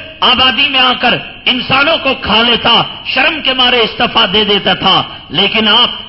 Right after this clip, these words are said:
اس کرناٹک کے حکمران کو دیکھ رہے ہیں کہ زمین کے کروڑوں روپے کے گھپلے کے اندر ڈکلیئر ہو گیا کہ یہ ملزم ہے اور عدالت میں مقدمہ چل رہا ہے۔ کتنی گھٹائی کے ساتھ آج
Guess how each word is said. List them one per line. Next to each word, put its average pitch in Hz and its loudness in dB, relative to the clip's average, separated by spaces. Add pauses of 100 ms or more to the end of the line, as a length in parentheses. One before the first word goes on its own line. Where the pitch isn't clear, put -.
(100)
اس 220 -4 (100)
کرناٹک 240 0
کے 240 0
حکمران 220 0
کو 220 0
دیکھ 240 0
رہے 233 2
ہیں 208 0 (320)
کہ 269 0 (160)
زمین 277 2
کے - -4
کروڑوں 311 2 (240)
روپے 285 2
کے 262 -2 (140)
گھپلے 254 0
کے 262 -2
اندر 247 0 (340)
ڈکلیئر 359 0
ہو 269 2
گیا 233 4 (240)
کہ 277 -2
یہ 285 2
ملزم 294 2
ہے 277 2 (260)
اور 262 0
عدالت 247 0
میں 240 -2
مقدمہ 220 -2 (100)
چل 220 0
رہا 196 2
ہے۔ 185 0 (320)
کتنی 311 0 (160)
گھٹائی 277 2
کے 254 2 (120)
ساتھ 247 2 (300)
آج 339 2